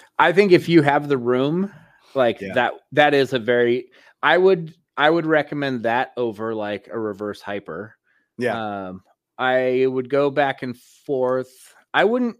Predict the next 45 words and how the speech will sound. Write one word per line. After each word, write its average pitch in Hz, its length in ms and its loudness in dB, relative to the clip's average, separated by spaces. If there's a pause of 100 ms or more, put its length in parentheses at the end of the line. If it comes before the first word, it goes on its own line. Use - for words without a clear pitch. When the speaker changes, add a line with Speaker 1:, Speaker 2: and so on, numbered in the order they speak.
Speaker 1:
I 127 140 -6
wouldn't 196 280 -2
recommend 165 500 -8
probably 135 240 -6
a 117 60 -6
G 117 160 -8
H 120 300 -8
D 127 380 -8 (300)
over 139 220 -6
Speaker 2:
Right. 151 80 -8
Speaker 1:
that 151 260 -4
either. 151 400 -6 (320)
Speaker 2:
Okay. 110 200 -8
Speaker 1:
You 139 80 -2
can 151 260 -8
get, 135 400 -4 (120)
like, 117 340 -8
the, 98 540 -8 (1400)
the 98 100 -18
back 110 280 -12
extension 143 560 -12
little 147 200 -8
thing. 160 420 -8 (200)
Speaker 2:
Yeah. 104 300 -12 (400)
Speaker 1:
Um, 113 580 -4 (380)
they 117 200 -6
weigh, 107 240 -6
like, 113 220 -6
thirty, 107 400 -8
forty 104 360 -8
pounds. 107 580 -10
They're 101 200 -8
real 104 320 -8
cheap. 113 440 -10
That'll 117 360 -2
do 110 320 -4
almost 107 520 -6
everything 95 420 -10
the 92 80 -8
G 90 200 -12
H 85 220 -12
D 95 140 -10
realistically 82 640 -12
will 80 140 -12
do. 80 380 -12